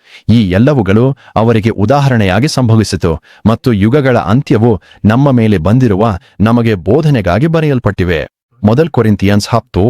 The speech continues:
ವಚನಗಳು ಎಂಟರಿಂದ ಹನ್ನೊಂದು. ಅವರ ಪತನ, ವಿಫಲತೆಗಳು ಮತ್ತು ಶಿಕ್ಷೆಗಳು ನಮಗೆ ಪಾಠವಾಗಲು ಮತ್ತು ಎಚ್ಚರಿಕೆಗೆ ಬರೆಯಲ್ಪಟ್ಟಿವೆ. ಆದುದರಿಂದ ಜ್ಞಾನಿಯೊಬ್ಬನು ಬೋಧನೆ ಪಡೆದಾಗ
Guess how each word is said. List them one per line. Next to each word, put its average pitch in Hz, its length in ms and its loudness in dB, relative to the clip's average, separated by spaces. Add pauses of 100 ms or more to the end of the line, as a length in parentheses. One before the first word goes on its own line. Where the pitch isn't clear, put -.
(160)
ವಚನಗಳು 123 440 0
ಎಂಟರಿಂದ 113 520 0 (100)
ಹನ್ನೊಂದು. 78 420 -2 (380)
ಅವರ 123 240 0
ಪತನ, 110 380 -2 (320)
ವಿಫಲತೆಗಳು 95 640 0 (260)
ಮತ್ತು 107 180 -2
ಶಿಕ್ಷೆಗಳು 104 580 -2 (280)
ನಮಗೆ 107 260 2
ಪಾಠವಾಗಲು 101 720 0 (240)
ಮತ್ತು 110 220 0
ಎಚ್ಚರಿಕೆಗೆ 113 640 -2
ಬರೆಯಲ್ಪಟ್ಟಿವೆ. 117 720 0 (360)
ಆದುದರಿಂದ 92 580 0 (380)
ಜ್ಞಾನಿಯೊಬ್ಬನು 123 720 0
ಬೋಧನೆ 107 360 0
ಪಡೆದಾಗ 87 420 -2